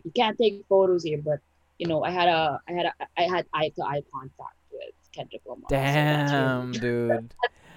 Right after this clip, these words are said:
Speaker 1: cool.
Speaker 2: Oh, I'm never forgetting that
Speaker 1: Cool.
Speaker 2: event. Never, ever in my whole
Speaker 1: Same.
Speaker 2: life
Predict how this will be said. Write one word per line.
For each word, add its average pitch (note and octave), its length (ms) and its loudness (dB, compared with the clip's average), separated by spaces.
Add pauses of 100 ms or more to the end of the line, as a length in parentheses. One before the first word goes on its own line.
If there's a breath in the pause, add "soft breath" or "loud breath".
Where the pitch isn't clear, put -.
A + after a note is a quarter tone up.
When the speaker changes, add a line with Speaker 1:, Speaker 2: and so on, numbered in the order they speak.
(220 soft breath)
Speaker 1:
cool. - 160 -2 (320)
Speaker 2:
Oh, G3+ 180 12
I'm G#3 120 10
never A#3+ 200 10
forgetting E3+ 360 6
that D#3 120 10
Speaker 1:
Cool. C#3 80 6
Speaker 2:
event. A#2 360 0
Never, G3 600 4
ever D#3+ 280 6
in C#3+ 160 2
my C#3+ 100 0
whole E3+ 540 4
Speaker 1:
Same. D#3 100 -2
Speaker 2:
life C#3 320 8